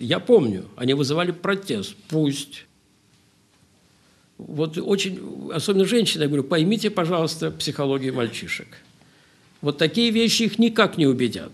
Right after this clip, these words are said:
а вызывают прям противоположные чувства. А вот когда он знает, что язык его прилипнет к ручке этой на морозе, так, вот тогда он, пожалуй, задумается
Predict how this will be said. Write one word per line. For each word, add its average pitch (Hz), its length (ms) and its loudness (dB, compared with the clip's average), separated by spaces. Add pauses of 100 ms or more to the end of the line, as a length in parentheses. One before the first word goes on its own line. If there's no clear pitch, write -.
а 107 80 -8
вызывают 147 500 -2
прям 202 260 2
противоположные 190 720 0
чувства. - 460 -8 (580)
А 127 140 0
вот 127 200 2
когда 139 260 0
он 139 160 2
знает, 135 320 2
что - 140 -4
язык 127 460 0
его 165 140 8
прилипнет 120 640 0 (1000)
к - 80 -20
ручке 147 360 2
этой 117 180 0
на 113 100 2
морозе, 107 540 0 (840)
так, 247 300 0 (280)
вот 131 200 -6
тогда 135 300 2
он, 220 140 2
пожалуй, 180 460 4
задумается 104 1080 4